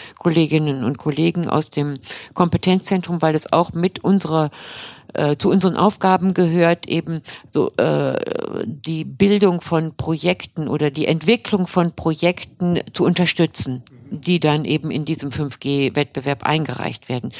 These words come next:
Wir suchen die nicht aus, wir bewerten die nicht, wir sollen nur unterstützen und das tun wir auch sehr gerne, Partner zusammenführen, äh, beraten, ist der Schwerpunkt gut gewählt, müsste vielleicht noch ein bisschen modifiziert werden,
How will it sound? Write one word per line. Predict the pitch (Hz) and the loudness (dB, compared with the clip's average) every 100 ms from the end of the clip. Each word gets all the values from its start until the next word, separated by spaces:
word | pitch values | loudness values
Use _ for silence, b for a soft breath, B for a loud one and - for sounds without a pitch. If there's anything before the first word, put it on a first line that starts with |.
| B B | B B
Wir | 170 | 2
suchen | 165 233 226 185 | 4 4 4 0
die | 160 | -2
nicht | 147 131 185 | -6 -2 2
aus, | 208 214 | 2 2
wir | 156 | -2
bewerten | 135 143 180 196 190 | -4 0 2 2 0
die | 170 175 | -2 0
nicht, | 170 170 - - B B - | 0 0 -2 -12 B B 0
wir | 160 143 | 2 4
sollen | 160 160 156 | 4 4 2
nur | 165 113 | 2 2
unterstützen | 160 156 143 214 214 - | 0 -2 0 0 0 0
und | 143 160 | -2 -2
das | 147 | -2
tun | 175 165 | -2 0
wir | 147 | 0
auch | 104 | 0
sehr | - 143 | -2 -2
gerne, | 143 147 147 - B - | 0 0 -2 -4 B 0
Partner | 170 185 185 170 | 2 2 2 0
zusammenführen, | 165 151 151 151 147 - 156 151 147 151 147 B B B | 0 2 2 0 -4 0 2 2 0 -4 -6 B B B
äh, | - - 65 85 131 - 107 | -8 -6 -6 -4 -4 -2 -4
beraten, | 104 - 92 110 185 180 175 185 202 - 160 160 | -6 -10 -6 -2 0 2 2 2 0 -2 -2 0
ist | - 190 175 | 0 2 2
der | |
Schwerpunkt | 156 - 165 - 170 165 - | 2 4 2 2 0 0 0
gut | 156 151 | 0 0
gewählt, | 139 131 147 165 165 - 147 | -4 0 2 2 2 0 -6
müsste | 151 165 170 156 | -2 -2 0 -2
vielleicht | 156 156 151 | 0 -2 0
noch | 147 | -4
ein | 139 | -2
bisschen | 156 - 143 | -4 -2 -2
modifiziert | 143 139 - 131 - 175 170 - | -2 -4 -6 -10 -2 2 2 2
werden, | 160 156 156 | 2 2 0